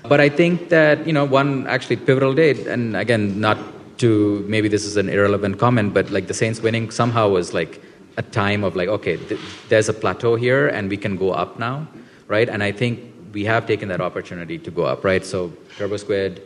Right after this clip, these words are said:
Levelset, you know, Lucid, obviously, and then all the companies that we mentioned within our ecosystem, there's a lot more, and there simply wasn't. Like, I can put a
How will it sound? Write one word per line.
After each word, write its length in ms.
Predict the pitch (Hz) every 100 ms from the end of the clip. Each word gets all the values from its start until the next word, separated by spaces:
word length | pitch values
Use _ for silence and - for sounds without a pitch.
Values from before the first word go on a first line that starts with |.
| -
Levelset, 800 | - 98 98 98 104 92 92 - - -
you 100 | 98
know, 100 | 95
Lucid, 340 | 98 98 101
obviously, 640 | 92 90 92 92 90 90 92
and 120 | 90
then 160 | 90
all 100 | 87 90
the 60 |
companies 320 | 92 90 92
that 100 | 87
we 60 | 85
mentioned 380 | 92 101 101 90
within 220 | 90 92
our 220 | 82 65 - -
ecosystem, 760 | 95 101 98 104 123 123 139 - -
there's 200 | 110 131
a 60 | 180
lot 400 | 120 101 101 -
more, 340 | 92 71 64 -
and 340 | 98 95 90 - - -
there 160 | 110 101
simply 380 | - 123 120 95
wasn't. 360 | 90 87 82
Like, 140 | 90 95
I 100 | 95
can 200 | 101 87
put 280 | - 117
a 80 | 117